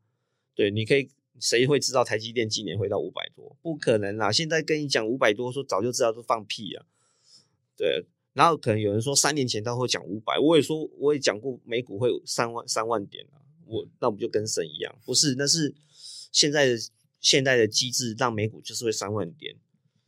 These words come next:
台积电慢慢涨就是会破五百。对，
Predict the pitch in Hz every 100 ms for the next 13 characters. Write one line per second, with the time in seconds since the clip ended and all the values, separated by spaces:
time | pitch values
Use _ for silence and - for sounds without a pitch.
0 | _ _ _ _ - 127 139 147 139 135
1 | 123 - - - 113 117 113 104 113 85
2 | 95 - - - _ _ _ _ _ -